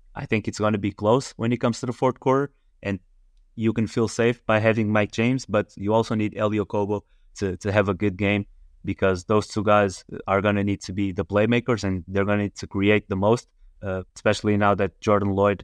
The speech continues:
i-, is out with an injury. Uh, I think Monaco is gonna be leaning on those two guys to deliver it for them. And, and obviously, I think they are capable of that, because i-, if you have Satoransky guarding Mike James or Elie Okobo, you're gonna have to guard, uh, La Provitola guarding the other. And, and I just think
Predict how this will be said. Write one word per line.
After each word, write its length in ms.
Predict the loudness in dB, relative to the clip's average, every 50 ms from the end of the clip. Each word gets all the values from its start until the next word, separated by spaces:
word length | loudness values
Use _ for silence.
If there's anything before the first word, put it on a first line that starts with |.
| -6
i-, 180 | -6 -6 -4 -4
is 360 | -4 -6 -6 -6 -6 -10 -12 -2 2
out 220 | 4 4 4 2 0
with 100 | 0 0
an 140 | 0 2
injury. 360 | 2 0 0 2 2 2 0 0 -4 _ _ _ _ _ _
Uh, 160 | -6 -6 -4 -2
I 120 | -2 -2
think 220 | 0 -2 -2 -2 0
Monaco 380 | 0 0 0 0 -2 -2 -2
is 120 | -2 -2 -2
gonna 180 | -2 -2 -2
be 320 | -2 -2 -4 -6 -6 -8 -12 _ -20 -20 -20 -20 -20 -10 -2
leaning 340 | 0 2 2 2 2 2
on 120 | 2 2 2
those 240 | 2 0 -2 -2 -4
two 80 | -2
guys 240 | 0 2 2 2 0
to 100 | -4 -6
deliver 400 | -4 -2 0 0 0 2 2 2
it 180 | 2 0 -2 -2
for 200 | 0 2 2 2
them. 200 | 2 0 -2 -4 -8 -18 -18 -12
And, 180 | -10 -8 -8 -6
and 180 | -6 -6 -4 0
obviously, 300 | 2 2 2 2 2 0
I 40 | 0
think 160 | 2 0 0
they 60 | 2 2
are 120 | 0 0
capable 420 | 0 -2 -2 -2 -2 -2 -2 -2
of 80 | -2 0
that, 260 | 2 2 2 2 0 _
because 420 | -8 -10 -4 -2 -2 -2 -2 -4 -8 -16 -20 -16 _ -8
i-, 40 |
if 200 | -6 -6 -4 0
you 80 | 2 2
have 140 | 4 4 2
Satoransky 640 | 2 2 2 2 4 2 0 0 -2 -2 -4 -4 0
guarding 380 | 2 2 2 0 -2 -4 -8 -8 -4
Mike 260 | 0 2 2 2 0
James 360 | 0 -2 0 0 0 0 0 0
or 140 | 0 0
Elie 180 | 0 0 0 -2
Okobo, 460 | -2 0 0 0 2 2 0 -2 -4 -8 -14 -20 -14 -6
you're 120 | -2 0
gonna 160 | 2 2 2 0
have 160 | 0 -2 -4
to 100 | -4 0
guard, 360 | 2 2 4 2 0 -4 -12 -12 -8
uh, 80 | -6 0
La 140 | 2 2
Provitola 520 | 2 2 0 0 0 -2 -2 -2 -2 0 2
guarding 280 | 2 2 2 2 0
the 160 | 0 0 0 0
other. 240 | 0 0 -4 -8 -8
And, 220 | -6 -6 -6 -4
and 160 | -4 -2 0
I 80 | 0 0
just 180 | -2 -4 -6 -4
think 220 | -4 -4 -4 -4